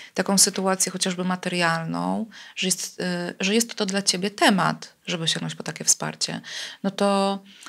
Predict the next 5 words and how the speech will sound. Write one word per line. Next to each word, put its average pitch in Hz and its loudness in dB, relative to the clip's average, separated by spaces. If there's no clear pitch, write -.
y, - -6
jak 180 -4
masz 185 0
do 185 -2
wyboru 180 0